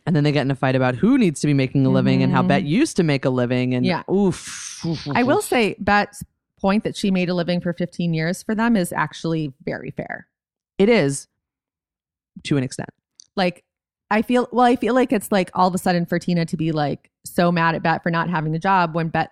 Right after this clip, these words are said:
Speaker 2: single-handedly supported both of them
Speaker 1: Abs-,
Speaker 2: before
Speaker 1: that is
Speaker 2: is not
Speaker 1: absolutely
Speaker 2: really
Speaker 1: correct.
Speaker 2: fair.
Speaker 1: Yeah.
Speaker 2: You know?
Speaker 1: Yeah.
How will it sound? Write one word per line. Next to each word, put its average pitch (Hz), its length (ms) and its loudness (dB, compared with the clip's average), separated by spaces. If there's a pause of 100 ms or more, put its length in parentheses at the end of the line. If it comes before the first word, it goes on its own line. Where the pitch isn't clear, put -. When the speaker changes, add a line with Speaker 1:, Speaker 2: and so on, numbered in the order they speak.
(160)
Speaker 2:
single-handedly 156 720 -4
supported 147 480 -6
both 160 200 0
of 139 80 -8
them 156 220 -2
Speaker 1:
Abs-, 160 140 4
Speaker 2:
before 214 260 4
Speaker 1:
that 165 140 6
is - 20 2
Speaker 2:
is - 40 2
not 139 100 4
Speaker 1:
absolutely 185 320 0
Speaker 2:
really - 120 2
Speaker 1:
correct. - 160 -4
Speaker 2:
fair. 143 180 0
Speaker 1:
Yeah. - 40 -2 (540)
Speaker 2:
You 180 80 -2
know? 175 200 0
Speaker 1:
Yeah. 147 160 -2